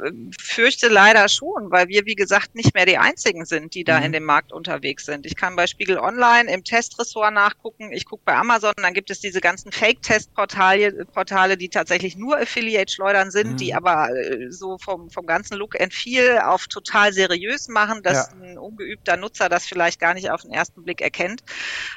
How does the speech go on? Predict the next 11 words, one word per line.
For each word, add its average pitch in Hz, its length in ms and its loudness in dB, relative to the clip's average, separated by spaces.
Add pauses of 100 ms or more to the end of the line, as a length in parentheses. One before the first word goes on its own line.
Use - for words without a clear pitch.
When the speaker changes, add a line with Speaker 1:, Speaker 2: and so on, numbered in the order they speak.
(140)
Speaker 1:
Ähm, 190 580 -2 (240)
und 254 160 -6
was 202 160 4
sich 208 140 2
sicher 285 320 2
geändert 220 460 4
hat, 214 120 2
ist, - 200 -2
dass 202 100 0
sich 196 180 -4
einfach 196 300 -2